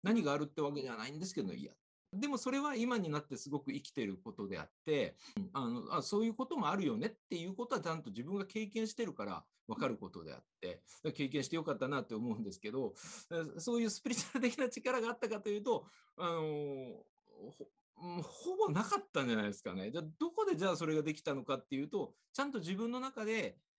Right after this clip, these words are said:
こうやって生きていくっていうことを決めた時に、なんかそこがこう目覚めたのかなっていうのは自分なりには思っております。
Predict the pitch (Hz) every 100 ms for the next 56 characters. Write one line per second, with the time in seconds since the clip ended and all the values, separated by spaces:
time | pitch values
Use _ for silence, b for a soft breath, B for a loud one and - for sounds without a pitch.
0 | _ - 208 214 202 220 220 240 180 180
1 | 196 - - 151 135 143 143 120 - 214
2 | 277 311 311 294 254 247 175 160 - 131
3 | 151 143 143 135 139 151 151 104 73 -
4 | _ _ _ - 131 92 110 120 _ -
5 | 190 220 151 - 160 185 226 262 254 247
6 | 117 - - 101 92 90 71 73 -